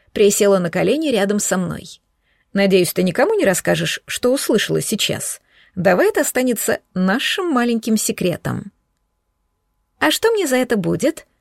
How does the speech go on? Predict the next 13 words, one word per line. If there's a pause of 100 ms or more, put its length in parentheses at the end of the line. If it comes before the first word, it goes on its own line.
(380)
Вопросительно
выгнула
бровь, (340)
прикидывая,
можно
ли
выкроить
из
этого (460)
какую-то
пользу
для
себя.